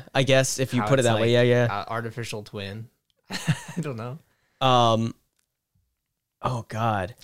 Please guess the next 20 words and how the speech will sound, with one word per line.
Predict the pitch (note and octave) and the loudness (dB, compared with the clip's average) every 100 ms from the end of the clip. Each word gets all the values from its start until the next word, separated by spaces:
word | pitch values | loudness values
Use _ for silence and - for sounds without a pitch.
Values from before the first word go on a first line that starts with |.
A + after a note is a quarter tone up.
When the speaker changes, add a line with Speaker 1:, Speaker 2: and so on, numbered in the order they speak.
| - | -20
Speaker 2:
They | F#2+ | -14
don't | F#2 | -12
have | F#2 F#2 | -10 -10
that | F#2 - | -12 -12
psychic | A2+ G2 F#2+ - | -12 -14 -18 -16
link. | G2 G2+ - _ _ _ | -12 -12 -14 _ _ _
Speaker 1:
So, | - - C#3 B2 A#2+ A#2 - | -6 -4 0 2 2 0 -2
I | |
think | C3+ F#3 | 0 0
it | E3 | 0
was | C3+ B2+ - - - _ | -2 -6 -12 -20 -20 _
Speaker 2:
<laughs> | _ _ _ - | _ _ _ -10
Speaker 1:
two | - D3+ | -6 -4
thousand | D3+ C#3+ B2+ G2+ G#2 G#2+ G#2+ _ B2+ | -2 -2 -2 -2 -2 -2 -4 _ -6
nine | A#2 A2 A#2 C3 D3 E3+ F3 - | -2 -2 0 0 0 -2 -4 -4
is | C3 | -4
when | A#2 B2 B2 | 0 0 2
they | A2 | 0
were | A2 | -4
born. | G#2 A2 A#2 C3+ D#3 E3+ | -4 -2 0 0 -2 -6